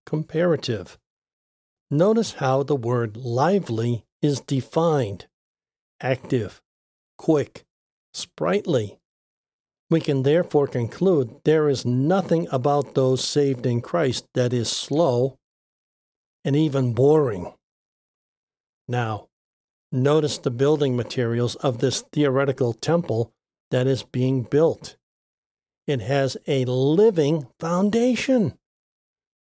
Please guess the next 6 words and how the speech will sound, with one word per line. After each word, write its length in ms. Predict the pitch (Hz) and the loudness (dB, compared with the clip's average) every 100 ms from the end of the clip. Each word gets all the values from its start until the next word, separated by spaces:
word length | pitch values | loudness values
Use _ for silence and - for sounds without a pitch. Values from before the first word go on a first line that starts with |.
| _ | _
Its 220 | 160 143 - | -2 -2 -2
entire 720 | 151 131 123 - 196 226 240 | 0 0 -4 -6 0 2 2
superstructure 920 | - - 226 196 127 - 120 104 165 165 | 0 -2 -2 -2 -4 -2 -4 -4 -4 -2
is 200 | 160 135 | 0 -2
composed 680 | - 143 - 180 151 151 - | -2 -4 -2 0 2 2 -2
of 340 | - 135 127 | 0 0 0